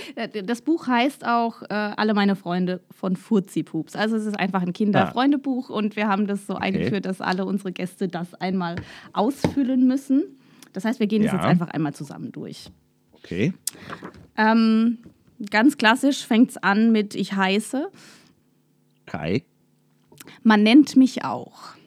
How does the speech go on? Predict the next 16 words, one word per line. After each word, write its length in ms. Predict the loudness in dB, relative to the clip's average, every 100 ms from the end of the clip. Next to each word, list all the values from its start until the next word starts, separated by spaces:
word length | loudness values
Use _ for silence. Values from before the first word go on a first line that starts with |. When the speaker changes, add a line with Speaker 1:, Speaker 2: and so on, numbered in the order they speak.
| _ _ _ -10
Speaker 1:
Also 200 | -8 -6
gibt's 220 | -4 0
einen 220 | 0 2
Speaker 2:
Kai. 20 |
Speaker 1:
Spitz-, 500 | -2 -4 -8 -8 -20 -20 0
keinen 260 | 4 4
Spitznamen. 460 | 4 -2 -2 -2 -2
Speaker 2:
Nein, 240 | -2 -4 -6 _ _ _ -12
nein. 440 | -6 -4 -4 -6 -10 _ _ _ _
Speaker 1:
Mein 280 | 2 4 6
Geburtstag. 880 | 4 0 -4 -4 -10 -8 -8 -10 -16 _ _ _ _ _ _ _
Verraten 340 | -8 0 2 4
Sie 80 | 4
den? 120 | 4
Speaker 2:
Siebenundzwanzigster 600 | 4 2 2 -2 -2 0
sechster 540 | 0 -2 -4 -14 -14